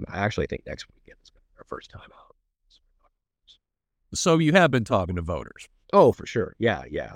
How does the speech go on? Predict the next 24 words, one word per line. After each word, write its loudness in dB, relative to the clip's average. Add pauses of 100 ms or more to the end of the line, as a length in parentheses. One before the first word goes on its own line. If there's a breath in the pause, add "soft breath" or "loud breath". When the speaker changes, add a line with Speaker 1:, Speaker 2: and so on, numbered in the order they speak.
(120)
Speaker 1:
I -6
just -2
haven't -2
been -2
knocking -4
the -10
doors -10
yet. -20 (480)
Speaker 2:
What, 2
um, 2 (420)
what 4
are 4
you 4
hearing? -2 (180)
What 6
are 6
the -6
people -4
you 0
were 4
talking 0
to -6 (560)
concerned 0
about? -6